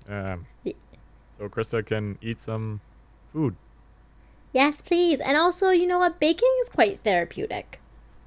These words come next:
Speaker 1: It can be. I, I quite enjoy baking. I should get back into it, 'cause I used to do it quite a bit, but, um, I do like it.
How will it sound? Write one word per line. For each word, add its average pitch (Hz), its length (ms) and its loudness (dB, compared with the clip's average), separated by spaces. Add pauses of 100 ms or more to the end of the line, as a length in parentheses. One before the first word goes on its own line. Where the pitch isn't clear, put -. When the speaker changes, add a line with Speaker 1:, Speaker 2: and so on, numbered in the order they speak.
(120)
Speaker 1:
It 196 100 0
can 196 240 6
be. 123 140 6
I, 151 380 6
I 185 40 -2
quite 185 300 -4
enjoy 123 300 2
baking. 98 340 0
I 101 80 0
should 156 180 -8
get 151 160 -4
back 113 220 -2
into 101 180 -4
it, - 240 -10
'cause 104 160 -8
I 104 60 -4
used 135 160 -4
to 107 80 -10
do 104 100 0
it 95 80 0
quite 98 160 -4
a - 20 -8
bit, 101 300 -6
but, - 200 -8 (200)
um, 50 280 -14 (840)
I 107 100 -8
do 123 180 -2
like 117 200 -4
it. - 100 -14